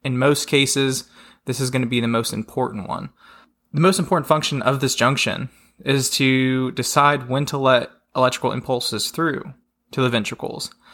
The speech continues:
A healthy A V node will stop those electrical impulses if the heart is too fast, or send more as needed to speed up the heart. This junction can also take over as a pacemaker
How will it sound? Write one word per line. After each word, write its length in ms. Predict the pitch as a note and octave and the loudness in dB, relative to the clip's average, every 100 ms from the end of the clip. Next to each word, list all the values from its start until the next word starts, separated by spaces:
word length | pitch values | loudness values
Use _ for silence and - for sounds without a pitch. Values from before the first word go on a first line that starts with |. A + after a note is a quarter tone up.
| - - | -20 -6
A 60 | C3+ | 2
healthy 320 | C#3+ D3 C#3+ | 4 4 2
A 160 | B2 C3+ | 2 2
V 180 | C#3+ | 0
node 320 | C3+ G#2+ A2+ A2+ - _ _ _ | 2 4 2 0 -14 _ _ _
will 100 | B2+ | -4
stop 400 | A#2+ - C3+ C3+ | -4 4 4 4
those 160 | C3 B2 | 2 0
electrical 560 | G#2+ A#2+ - - G#2+ | 0 0 -2 -4 -2
impulses 760 | A2+ A#2+ C3 B2 - B2 B2 A#2 | -2 -2 0 0 0 2 2 0
if 140 | A#2+ | -6
the 80 | - | -4
heart 200 | A#2+ A2 | 0 0
is 100 | - | 0
too 100 | A#2 | -6
fast, 580 | - D3+ E3+ F3 - - - - - _ | 2 4 4 2 -4 -10 -18 -20 -20 _
or 140 | - G#2 | -6 -2
send 320 | - D3+ D#3 | 2 2 2
more 360 | D3+ D3 C#3 B2 | 0 0 0 2
as 220 | C3 A#2+ | 0 2
needed 400 | C#3+ D#3 B2 A2+ | 0 2 2 2
to 140 | - | -2
speed 280 | A#2+ - A#2+ | -4 -4 0
up 140 | B2+ | 0
the 80 | - | 0
heart. 320 | G2+ - - - _ _ _ _ - | -4 -4 -4 -8 _ _ _ _ -6
This 120 | A#2+ | 2
junction 280 | D#3 D3+ C#3 | 2 2 0
can 100 | C#3 | 2
also 180 | C3+ C3+ | 2 2
take 300 | D3 C3+ - | 0 -2 2
over 340 | C#3+ C3 B2+ | 2 4 4
as 240 | - B2 | 4 2
a 60 | B2 | 0
pacemaker 920 | - - D3+ D3+ C#3 A2 - A2+ B2+ | -8 -2 0 2 0 0 0 -2 -2